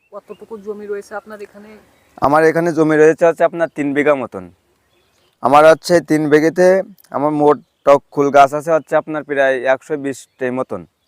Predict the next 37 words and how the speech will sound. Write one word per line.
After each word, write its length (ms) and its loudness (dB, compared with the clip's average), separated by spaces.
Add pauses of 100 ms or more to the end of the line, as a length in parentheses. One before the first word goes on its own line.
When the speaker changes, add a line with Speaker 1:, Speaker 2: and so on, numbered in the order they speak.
(720)
Speaker 2:
আমি 140 -10
প্রথম 320 -8
যখন 320 -2 (640)
গাছটি 280 0
রোপণ 280 -4
করছিলাম, 420 -6
আমি 200 -6
সেই 160 -6
বছর 220 -8
সত্তর 280 -12
হাজার 160 -2
টাকা 340 -2
বিক্রি 300 -10
করছিলাম, 480 -10
কিন্তু 180 -10
আমার 240 -2 (380)
পঞ্চাশ 220 -6
হাজার 160 -4
টাকা 180 -2
খরচ 240 -4
হয়ে 180 -6
গেছিলো। 320 -16 (440)
সেই 160 -2
বছর 340 -4
অনুযায়ী 400 -2
আমার 240 -4
এই 120 -4
বছর 260 -8
অনেক 280 -10
টাকা 240 -2 (600)
লাভ 240 8
হয়েছে। 360 0
আমি 160 -2
আশা 200 -2
করছি 420 -10
যে 80 -2
অনেক 480 -2